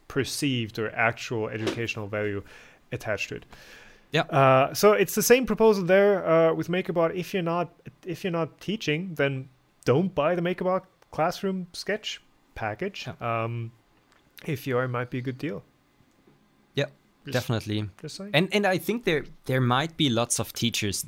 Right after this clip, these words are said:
Speaker 2: that are not deep into three D printing. And I also know that by experience. And giving them a proper cur-, curriculum, um,
Speaker 1: Yeah.
Speaker 2: on their hand does not only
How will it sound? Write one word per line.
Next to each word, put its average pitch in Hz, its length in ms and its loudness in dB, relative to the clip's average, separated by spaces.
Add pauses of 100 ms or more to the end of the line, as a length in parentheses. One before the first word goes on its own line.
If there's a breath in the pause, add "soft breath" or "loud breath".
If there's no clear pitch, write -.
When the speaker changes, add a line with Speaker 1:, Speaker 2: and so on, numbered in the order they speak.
Speaker 2:
that 104 280 -2
are 120 220 0
not 117 420 -2
deep 117 260 0
into 110 220 -4
three 104 220 -4
D 92 80 -2
printing. 90 560 -2 (240)
And 92 180 -6 (160)
I 95 80 -4
also 95 300 -2 (200)
know 98 200 -2
that 95 180 -4
by 98 120 2
experience. 95 720 -4 (500 loud breath)
And 110 340 2 (140)
giving 147 460 2
them 107 520 2 (120)
a 104 100 -4
proper 120 560 0 (680)
cur-, 117 320 -8
curriculum, 160 1000 -2 (240)
um, 131 420 2
Speaker 1:
Yeah. - 100 -12
Speaker 2:
on 127 140 2
their 139 160 2
hand 131 460 0 (1200 loud breath)
does 147 220 2
not 170 200 0
only 117 640 4